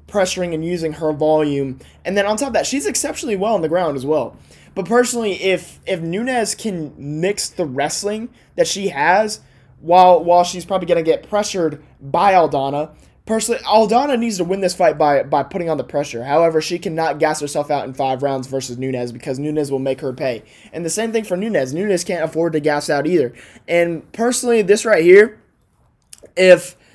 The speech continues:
she's, she's gone five rounds before, I, Aldana has, but personally, I, I think that when it comes to the grappling department, I think that's gonna be the, the real X when it comes to, when it comes to going in here. This is probably gonna be the X factor for Nunes.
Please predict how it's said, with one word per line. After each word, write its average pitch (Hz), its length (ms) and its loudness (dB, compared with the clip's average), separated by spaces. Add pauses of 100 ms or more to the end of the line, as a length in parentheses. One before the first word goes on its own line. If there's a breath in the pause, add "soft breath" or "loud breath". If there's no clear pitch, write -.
(120 soft breath)
she's, 285 320 2 (100)
she's 311 240 2
gone 175 460 4
five 170 300 0
rounds 170 180 -2
before, 143 380 -2
I, 127 320 -6
Aldana 147 480 0
has, 190 340 0 (400 loud breath)
but 170 380 4
personally, 190 560 0
I, 160 300 2
I - 20 -2
think 175 320 -6
that 151 340 2 (200)
when 170 180 -4
it 156 60 -6
comes 165 140 -8
to 151 40 -10
the 147 80 -6
grappling 151 320 -4
department, 180 400 -4
I 151 80 -4
think 165 160 -6
that's 156 120 0
gonna 156 140 -8
be 147 120 -2
the, 131 380 -4
the 139 220 -4
real 139 420 0
X 143 340 -6
when 143 120 -8
it 127 80 -10
comes 131 320 -10
to, 131 220 -6 (260 soft breath)
when 156 140 -6
it 143 80 -6
comes 156 300 -6
to 135 200 0
going 143 400 -2
in 139 140 -6
here. 143 120 -4
This 151 140 -4
is - 60 -6
probably 156 200 -4
gonna 147 120 -4
be 143 80 -4
the - 120 -4
X - 220 -8
factor 139 340 -4
for 160 300 -2
Nunes. 143 460 -2